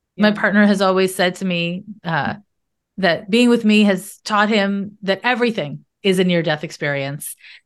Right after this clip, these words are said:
Speaker 2: And I am very proud to <laughs> say that I do believe that everything is a near-death
Speaker 1: <laughs>
Speaker 2: experience. And, uh, you know, a lot of people just could never bear to live like that. And that's great. You know what I mean? Like, we get to be different, but I think we have to lean on each other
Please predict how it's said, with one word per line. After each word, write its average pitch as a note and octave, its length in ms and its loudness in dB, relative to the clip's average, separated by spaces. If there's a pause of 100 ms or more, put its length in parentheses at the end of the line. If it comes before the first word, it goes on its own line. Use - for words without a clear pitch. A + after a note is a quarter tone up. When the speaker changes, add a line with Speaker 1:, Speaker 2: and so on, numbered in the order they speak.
(120)
Speaker 2:
And G#3+ 240 2
I A3 200 2
am A#3 180 2
very B3 180 6
proud G#3+ 300 2
to A3+ 80 0
<laughs> A3+ 100 -6
say A3+ 220 2
that A#3 200 -2
I D4 120 2
do A#3+ 180 -2
believe F#3 300 -4
that G#3 100 -4
everything F3 560 -2
is E3+ 140 -2
a F3+ 100 2
near-death F3+ 380 -2
Speaker 1:
<laughs> - 0 -
Speaker 2:
experience. G3+ 720 -2 (340)
And, A#3 240 2
uh, G#3 240 2 (240)
you E4+ 100 -2
know, B3 300 -2
a D4 100 0
lot C#4+ 160 0
of D4+ 60 -8
people D4+ 240 -4
just D4 200 -10
could D#4+ 140 -2
never C4+ 260 -2
bear A#3+ 400 2
to C#4 100 0
live D#4+ 280 0
like G3+ 240 -2
that. F#3+ 320 -6
And C#4 160 2
that's C#4+ 260 0
great. C4 360 0
You C4 180 0
know C4+ 100 0
what C4+ 120 -2
I - 20 -6
mean? C4 140 -6
Like, C4 140 -8
we B3+ 100 -10
get C#4 180 -4
to D4 100 -8
be A3+ 180 -4
different, A3 600 -4
but G#3 300 -4
I F#3+ 100 0
think A3 200 -2
we A#3 60 0
have A3+ 100 -4
to G#3 80 -4
lean F#3+ 280 0
on F3+ 160 -2
each E3+ 240 -8
other D#3+ 380 -2